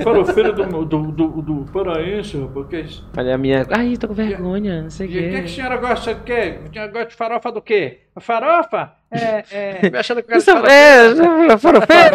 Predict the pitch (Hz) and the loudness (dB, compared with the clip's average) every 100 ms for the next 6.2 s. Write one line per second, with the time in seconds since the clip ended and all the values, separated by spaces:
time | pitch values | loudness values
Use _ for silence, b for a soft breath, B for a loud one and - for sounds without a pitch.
0 | 208 - 196 156 - 190 233 - 240 196 | 4 4 2 2 2 6 6 6 4 2
1 | - 180 135 - 131 127 - 139 143 - | 4 6 4 2 0 0 2 0 0 -6
2 | 123 - 135 131 110 113 101 113 110 120 | -8 -4 0 0 0 -6 -4 -4 -4 -6
3 | 107 101 - _ _ _ _ _ 110 110 | -6 -6 -8 _ _ _ _ _ -12 -10
4 | 104 120 151 147 - 120 110 113 107 110 | -12 -12 -10 -10 -8 -8 -8 -10 -12 -10
5 | 98 107 135 - 104 98 - - 262 214 | -8 -6 -6 -8 -12 -12 -12 -12 -8 -6
6 | - - | -6 -6